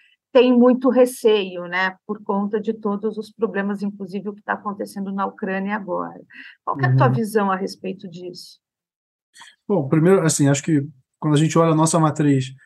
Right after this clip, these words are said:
Speaker 2: nuclear, responde por mais ou menos dois por cento da matriz, o mundo hoje é dez por cento. Então, a gente tá muito abaixo,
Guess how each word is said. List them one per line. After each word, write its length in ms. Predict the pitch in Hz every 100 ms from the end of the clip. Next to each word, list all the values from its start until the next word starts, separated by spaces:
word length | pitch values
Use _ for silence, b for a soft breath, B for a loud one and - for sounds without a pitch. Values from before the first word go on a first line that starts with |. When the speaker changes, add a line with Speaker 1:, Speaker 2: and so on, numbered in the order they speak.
| b _
Speaker 2:
nuclear, 720 | 151 160 165 151 147 131 - _ _ _ _ _
responde 460 | 143 131 - 165 156
por 100 | 151
mais 180 | 156 147
ou 40 |
menos 220 | 160 147
dois 340 | 131 139 190 208
por 160 | 170
cento 280 | - 160 160
da 100 | 156
matriz, 520 | 139 131 139 170 - b b b b _
o 100 | 156
mundo 380 | 147 156 180 156
hoje 160 | 170 170
é 40 |
dez 280 | 143 151 151
por 120 | 165
cento. 300 | - 143 127
Então, 160 | 131 143
a 40 |
gente 200 | 147 165
tá 100 | 170
muito 460 | 160 151 175 214 -
abaixo, 560 | 160 156 170 - 202